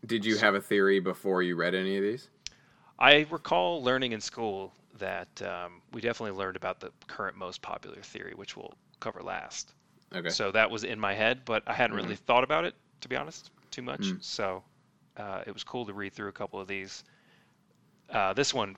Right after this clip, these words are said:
Speaker 2: kinda being the coolest one to me.
Speaker 1: Okay.
Speaker 2: Uh, the fission theory is that molten Earth, or, or early Earth was just spinning so fast that we just ejected material from <laughs> the middle of the planet, right, at, at its fastest point.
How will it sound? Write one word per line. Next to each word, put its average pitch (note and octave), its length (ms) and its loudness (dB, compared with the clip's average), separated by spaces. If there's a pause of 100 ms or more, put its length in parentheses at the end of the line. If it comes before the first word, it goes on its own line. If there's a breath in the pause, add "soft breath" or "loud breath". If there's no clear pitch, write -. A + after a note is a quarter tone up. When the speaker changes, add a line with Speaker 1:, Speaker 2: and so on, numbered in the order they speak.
Speaker 2:
kinda G#2+ 200 -2
being G2 160 -6
the - 60 -16
coolest - 420 -12
one - 180 -16 (140)
to - 80 -18
me. F#2+ 240 -10 (440 soft breath)
Speaker 1:
Okay. F#2 180 -4
Speaker 2:
Uh, F#2 120 -4 (220)
the - 80 -6
fission C#3 400 0
theory D3 500 0
is G2+ 280 0
that F#2+ 400 -2 (320)
molten A2+ 440 -6
Earth, A#2 380 -6 (220)
or, G2 220 -6
or - 100 -10 (560)
early A#2 280 4
Earth A#2+ 260 2
was G#2 140 -4
just A#2 180 -2
spinning A2 280 0
so A2 220 2
fast A2+ 440 2
that - 120 -8
we G#2 100 -8
just - 220 -8
ejected G#2 460 -2
material G#2+ 600 -2
from G2+ 480 -2 (640 loud breath)
<laughs> - 600 -4
the C3+ 80 -2
middle A#2+ 260 6
of A2 80 0
the A2 60 -2
planet, A#2 360 2
right, A#2 180 4
at, G#2+ 200 0
at G#2 160 -2
its - 140 -10
fastest G#2+ 440 0
point. A#2 260 -4